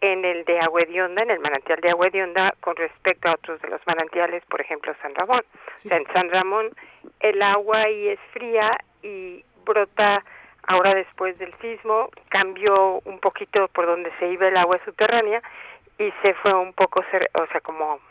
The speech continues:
Speaker 1: no me, no recuerdo exactamente el dato, pero creo que como a medio kilómetro. Entonces ahí está el agua, ya lo encontraron.
Speaker 2: Ujú.
Speaker 1: Entonces simplemente pueden hacer algunos,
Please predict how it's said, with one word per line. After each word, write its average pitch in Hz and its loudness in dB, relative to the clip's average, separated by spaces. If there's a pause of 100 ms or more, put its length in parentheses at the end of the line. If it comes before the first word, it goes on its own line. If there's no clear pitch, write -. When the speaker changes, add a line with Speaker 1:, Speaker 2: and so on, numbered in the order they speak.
(140)
Speaker 1:
no 170 -10
me, 170 -6
no 170 -4
recuerdo 165 -2
exactamente 170 -6
el 156 -10
dato, 196 0
pero 175 -2
creo - -6
que - -18
como - -12
a - -8
medio 170 -10
kilómetro. 233 -4
Entonces - -10
ahí 196 0
está 202 0
el 196 2
agua, 175 0 (120)
ya 139 0
lo 151 0
encontraron. 175 0 (160)
Speaker 2:
Ujú. 202 -16
Speaker 1:
Entonces 185 -10
simplemente 180 -4
pueden 175 -2
hacer 175 0
algunos, 170 -2